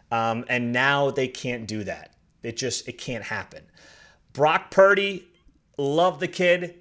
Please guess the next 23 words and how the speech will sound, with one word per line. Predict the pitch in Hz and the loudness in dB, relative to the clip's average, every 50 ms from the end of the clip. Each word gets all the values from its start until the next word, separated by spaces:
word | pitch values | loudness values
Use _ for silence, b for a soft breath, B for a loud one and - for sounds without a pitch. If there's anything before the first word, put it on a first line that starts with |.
| _ | _
He's | _ - 165 175 175 - | _ -6 -4 -2 -2 -4
storyline | - 196 185 180 175 175 170 165 160 165 | -4 -2 0 2 2 2 2 0 -2 -2
number | 160 156 143 131 127 | -4 -4 -2 -2 -2
two | - - - - 175 180 185 | -2 -2 -2 0 2 2 4
of | 180 | 2
the | 170 | 2
weekend, | 156 143 151 160 156 - 170 151 147 147 151 151 151 b b b b b _ | 0 0 -4 -4 -2 0 0 0 0 -2 -6 -8 -12 b b b b b _
and | 127 127 | -6 -6
he | 120 - 165 185 | -4 -6 -6 -6
deserves | 185 170 165 127 160 156 151 131 | -2 -2 0 2 2 2 2 0
a | 135 123 | -2 -6
ton | - - - 165 | -6 -8 -8 -6
of | 165 151 - | -6 -6 -6
praise. | - 151 143 143 139 139 143 135 - | -2 0 2 2 2 2 0 -2 -2
I | 139 135 | -6 -6
gotta | 127 - - 180 180 185 175 | -6 -2 0 0 0 0 0
believe | 143 151 156 160 156 151 151 | -2 -2 -2 -2 -2 -4 -2
Matt | 151 147 143 139 | -4 -4 -4 -6
Campbell's | - - 143 143 143 135 131 - | -10 -8 -8 -6 -6 -6 -6 -4
gonna | - 147 131 117 | -2 -2 -2 0
go | 110 131 131 135 | 0 0 2 2
with | 135 127 - | 2 0 -2
him | - 135 127 131 131 131 120 | -2 -4 -4 -2 -4 -6 -10